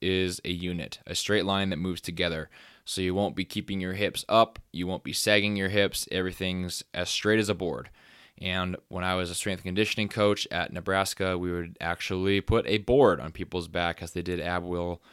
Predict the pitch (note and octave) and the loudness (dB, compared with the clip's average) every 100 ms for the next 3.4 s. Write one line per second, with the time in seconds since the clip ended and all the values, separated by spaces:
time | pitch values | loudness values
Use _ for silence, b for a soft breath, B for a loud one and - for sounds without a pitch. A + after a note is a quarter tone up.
0 | b b b F#2+ G2+ F#2+ F#2+ F#2 - F#2 | b b b 6 8 10 6 4 -2 -2
1 | F#2+ - G#2 - G2+ G#2 F#2 F2+ F2 E2+ | -2 -2 -2 2 6 6 6 4 0 -4
2 | b b b - F2 F2 F2 - F#2+ F#2 | b b b -8 -4 -4 -4 -2 -2 -2
3 | - F#2 F#2+ | -2 -2 -2